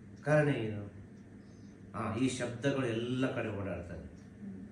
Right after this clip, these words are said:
Speaker 1: ಪ್ರಪಂಚದಾದ್ಯಂತ ಓಡಾಡ್ತದೆ. ಯಾವುದು? ಈ ಪ್ರಪಂಚದ ವಿಷಯ ಸುಖಗಳು. ಆದ ಕಾರಣ ನಾವು ಪ್ರಪಂಚದ ವಿಷಯ ಸುಖದಲ್ಲಿ ಬಿದ್ದರೆ ನಾವು ಪ್ರಪಂಚದಾದ್ಯಂತ ಓಡಾಡಬೇಕಾಗ್ತದೆ.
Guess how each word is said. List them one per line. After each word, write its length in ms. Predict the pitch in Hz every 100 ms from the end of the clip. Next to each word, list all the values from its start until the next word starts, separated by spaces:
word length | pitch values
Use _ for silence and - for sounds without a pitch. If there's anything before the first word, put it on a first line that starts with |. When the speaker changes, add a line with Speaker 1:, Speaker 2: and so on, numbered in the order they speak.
| - -
Speaker 1:
ಪ್ರಪಂಚದಾದ್ಯಂತ 1200 | 101 - 110 107 110 110 110 117 117 113 113 110
ಓಡಾಡ್ತದೆ. 720 | 98 95 82 - - 76 - - - - - - -
ಯಾವುದು? 420 | 101 98 90 131
ಈ 40 | 110
ಪ್ರಪಂಚದ 560 | 95 98 101 90 92
ವಿಷಯ 260 | 92 - 95
ಸುಖಗಳು. 500 | - - 82 78 - - - - - - - - 101 - - 95 101 - - - - - - - 98
ಆದ 260 | 113 127 -
ಕಾರಣ 200 | 120 117
ನಾವು 200 | 113 110
ಪ್ರಪಂಚದ 600 | 107 123 123 131 120 107
ವಿಷಯ 260 | 98 117
ಸುಖದಲ್ಲಿ 560 | - - 98 101 95 95
ಬಿದ್ದರೆ 500 | 107 101 107 87 85 - - - 101
ನಾವು 200 | 107 107
ಪ್ರಪಂಚದಾದ್ಯಂತ 1120 | 107 107 113 113 110 110 117 117 117 117 113
ಓಡಾಡಬೇಕಾಗ್ತದೆ. 840 | 110 101 104 98 92 - - -